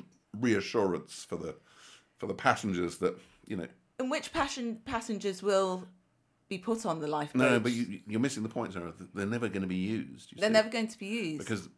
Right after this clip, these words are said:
Speaker 1: yeah, we have built this amazing ship, and it's gonna be, you know, we have lookouts and, and so forth, and, you know, everything's controlled, so we're not gonna hit that iceberg
Speaker 2: Right.
Speaker 1: that you're talking about. And so none of this is ever gonna be needed. But, you know, yeah, we just put some, put,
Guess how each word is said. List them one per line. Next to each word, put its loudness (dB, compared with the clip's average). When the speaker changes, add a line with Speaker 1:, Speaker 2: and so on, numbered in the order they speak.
Speaker 1:
yeah, -4
we -4
have -6
built -2
this -6
amazing 0
ship, -12
and -6
it's -8
gonna -4
be, -2
you -4
know, -6
we 0
have 0
lookouts 2
and, -16
and -12
so -4
forth, -2
and, -6
you -6
know, -6
everything's -6
controlled, 0
so -6
we're -4
not -4
gonna -4
hit -4
that 0
iceberg -8
Speaker 2:
Right. -12
Speaker 1:
that -8
you're -6
talking -4
about. -14
And -10
so -2
none -2
of 0
this -6
is -6
ever 2
gonna 0
be 0
needed. -4
But, -4
you -4
know, -2
yeah, -2
we -2
just -10
put -12
some, -12
put, -14